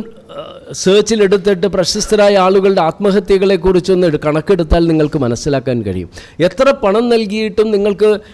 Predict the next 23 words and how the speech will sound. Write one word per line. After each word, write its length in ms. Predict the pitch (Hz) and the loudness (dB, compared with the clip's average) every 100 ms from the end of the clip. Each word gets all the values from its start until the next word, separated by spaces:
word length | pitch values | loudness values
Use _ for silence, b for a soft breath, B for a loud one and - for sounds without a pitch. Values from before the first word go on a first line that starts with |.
| B | B
വിലയേറിയൊരു 680 | 151 190 226 226 214 214 208 | 0 2 4 2 4 2 2
കിടക്ക 320 | - 151 185 254 | 0 -2 0 2
വാങ്ങാൻ 380 | 233 196 180 165 | 2 2 2 2
കഴിയും, 300 | 143 131 123 B B | 0 -2 -4 B B
ഉറക്കം 420 | 131 147 196 247 | -4 -4 0 0
വാങ്ങാൻ 340 | 226 175 143 135 | 2 2 2 0
കഴിയില്ല. 420 | 123 113 113 117 185 - _ _ _ _ _ _ _ - | -2 -4 -6 -8 -10 -16 _ _ _ _ _ _ _ -4
മനോഹരമായ 760 | 131 170 233 240 254 254 247 240 226 | 2 4 4 6 4 4 4 4 4
ഭവനം 460 | - 156 220 269 262 | 2 2 2 2 0
നിങ്ങൾക്കുണ്ടാക്കാൻ 760 | 247 233 208 196 180 156 151 135 | 0 0 0 0 0 0 -2 -2
കഴിയുമില്ലേ? 520 | 113 117 139 202 98 80 - _ _ _ _ _ _ _ _ _ 147 | -2 -2 0 0 -2 -6 -16 _ _ _ _ _ _ _ _ _ -2
പക്ഷെ 180 | 147 | 2
സമാധാനം 600 | 202 110 123 185 220 208 196 | 2 2 0 0 0 0 0
വാങ്ങാൻ 320 | 127 123 120 | 0 -2 -2
കഴിയില്ല. 420 | 117 101 101 90 - - _ _ b b - | -4 -4 -6 -6 -10 -14 _ _ b b -4
നമുക്ക് 220 | 196 247 | 0 0
ഭൗതികമായ 760 | 240 165 185 170 220 220 208 202 208 196 B B | 0 0 2 0 2 2 4 4 2 0 B B
ആഗ്രഹങ്ങളുണ്ട്. 800 | 143 165 180 202 202 196 180 160 151 | -2 0 0 0 0 0 -2 -2 -4
ഒരിക്കലും 400 | 165 180 208 208 | -4 -4 -2 0
അതൊന്നും 340 | 185 190 202 180 | 0 0 0 0
ആഡംബര 420 | 170 175 185 185 | 0 0 0 -2
ജീവിതം 400 | 175 180 175 175 | -2 -2 0 0
നയിക്കരുതെന്ന് 680 | 160 156 151 180 170 165 165 | 0 -2 -2 -4 -2 0 -2